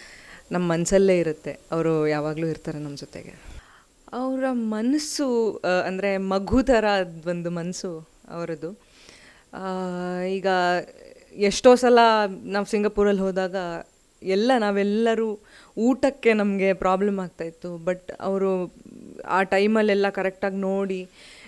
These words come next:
ಎಲ್ಲೋ ಒಂದ್ ಕಡೆ ಊಟಕ್ಕೆ ಹೋಗ್ಬೇಕು ಅಂದ್ರೆ ಆ ಊಟದ ಜಾಗನ ಕರೆಕ್ಟಾಗಿ ಕಂಡುಹಿಡ್ದು, ಅಲ್ಲಿರೋರ ಹತ್ರ ಎಲ್ಲ ಮಾತಾಡಿ,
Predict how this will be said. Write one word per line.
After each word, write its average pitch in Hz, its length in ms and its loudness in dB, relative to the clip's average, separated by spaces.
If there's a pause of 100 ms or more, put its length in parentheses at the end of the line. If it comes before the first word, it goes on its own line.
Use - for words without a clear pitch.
(100)
ಎಲ್ಲೋ 196 260 4
ಒಂದ್ 202 160 0
ಕಡೆ 202 200 2
ಊಟಕ್ಕೆ 196 340 -2
ಹೋಗ್ಬೇಕು 185 460 -2
ಅಂದ್ರೆ 180 260 -2
ಆ 185 240 2
ಊಟದ 185 460 0
ಜಾಗನ 185 540 2
ಕರೆಕ್ಟಾಗಿ 185 440 -6
ಕಂಡುಹಿಡ್ದು, 180 680 0
ಅಲ್ಲಿರೋರ 202 540 2
ಹತ್ರ 185 180 -4
ಎಲ್ಲ 175 180 -2
ಮಾತಾಡಿ, 170 840 -4